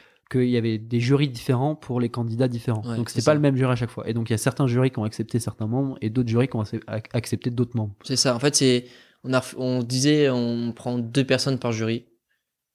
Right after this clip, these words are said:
Speaker 2: Et
Speaker 1: Ouais.
Speaker 2: globalement, et ça, c'était une erreur. C'est, on peut pas faire ça comme ça. Non, c'est, on prend cette personne-là parce qu'elle, c'est pas parce qu'elle est arrivée deuxième dans ce jury-là qu'on va la prendre. Non, c'est parce
Speaker 1: Ouais.
Speaker 2: qu'elle était bien ou, ou pas. Et ça, c'était une erreur qu'on a fait.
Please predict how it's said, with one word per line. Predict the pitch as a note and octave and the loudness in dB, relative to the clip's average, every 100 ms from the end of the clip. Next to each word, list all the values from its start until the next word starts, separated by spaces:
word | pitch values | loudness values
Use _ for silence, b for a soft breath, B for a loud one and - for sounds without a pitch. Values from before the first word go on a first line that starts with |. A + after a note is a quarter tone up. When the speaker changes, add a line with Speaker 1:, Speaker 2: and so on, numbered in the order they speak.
| _ | _
Speaker 2:
Et | - | -8
Speaker 1:
Ouais. | |
Speaker 2:
globalement, | A2+ A2+ A2+ A2+ - | -4 -2 0 -2 -4
et | A2 G#2+ | -2 -2
ça, | - A#2 | -2 -2
c'était | A2+ A#2 A2 | -2 -2 0
une | |
erreur. | G#2+ A2+ B2 - | 0 0 0 -4
C'est, | - A2+ A2 A2+ | -2 0 2 0
on | |
peut | G#2+ B2 | 0 0
pas | A#2+ | 2
faire | A#2 | 2
ça | A#2 | -2
comme | A2 A2+ | -4 0
ça. | C#3+ | 0
Non, | B2 B2 | 2 0
c'est, | B2 A2 A2 A2 B B B | 0 -2 -2 -4 B B B
on | A2+ | -10
prend | - A#2 | -6 -4
cette | A2+ | -4
personne-là | A2+ C3 C3 | -4 -2 0
parce | C3 | 0
qu'elle, | A2+ A2 A2 A2+ A2+ | -2 -2 -2 -4 -4
c'est | A2 | -4
pas | B2+ | -2
parce | A#2+ | -2
qu'elle | A#2+ A#2 | 0 0
est | |
arrivée | A2+ A2 | 0 0
deuxième | B2 A#2 B2+ | 0 2 2
dans | A2+ | 0
ce | G#2+ | -2
jury-là | G#2+ A2 B2+ C#3 | -2 2 2 2
qu'on | A2+ | 0
va | A2+ | -4
la | A#2 | -2
prendre. | - B2+ | -4 -4
Non, | A#2+ A#2 | -4 -6
c'est | - | -4
parce | B2+ | -6
Speaker 1:
Ouais. | - | -4
Speaker 2:
qu'elle | A2+ | -6
était | A2 A#2 | -4 -4
bien | A#2 A#2+ | 0 0
ou, | A#2 A#2 A#2+ - | 0 -4 -8 -12
ou | C3 | -16
pas. | - A#2+ _ b b b G#2+ | -14 -16 _ b b b -2
Et | |
ça, | B2 | 0
c'était | - A#2 A2+ | 0 0 -2
une | A2+ | 0
erreur | A2 B2 A#2+ | 0 0 -2
qu'on | A2+ | -6
a | A2 | -8
fait. | D3 | -10